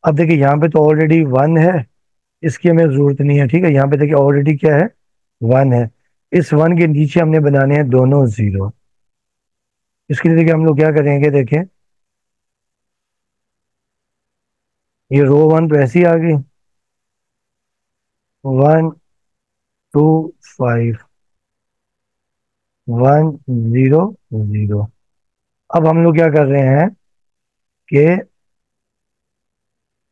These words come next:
रो वन को थ्री से multiply करके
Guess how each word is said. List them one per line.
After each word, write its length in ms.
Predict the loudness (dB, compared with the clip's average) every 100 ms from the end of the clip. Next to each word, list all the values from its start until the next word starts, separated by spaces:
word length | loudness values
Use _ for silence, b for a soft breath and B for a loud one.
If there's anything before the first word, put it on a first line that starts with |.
| -6
रो 280 | 0 2 2 2 2
वन 260 | 0 -2 -2
को 240 | 0 0
थ्री 300 | -2 -2 0 0
से 160 | 0
multiply 540 | 0 -2 -2 0 0 2
करके 360 | 0 0 0